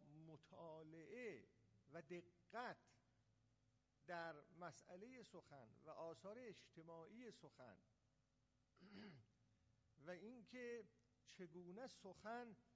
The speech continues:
<clears throat> یک وسیلهٔ ارتباطی میان انسان هاست در جامعه و در این ارتباطات چه اتفاقی میفته، محصول سخنان اونهاست.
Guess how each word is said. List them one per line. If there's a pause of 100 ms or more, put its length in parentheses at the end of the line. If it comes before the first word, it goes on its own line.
(680)
<clears throat>
یک
وسیلهٔ
ارتباطی
میان
انسان
هاست
در
جامعه (1600)
و
در
این
ارتباطات
چه
اتفاقی
میفته، (1600)
محصول
سخنان
اونهاست.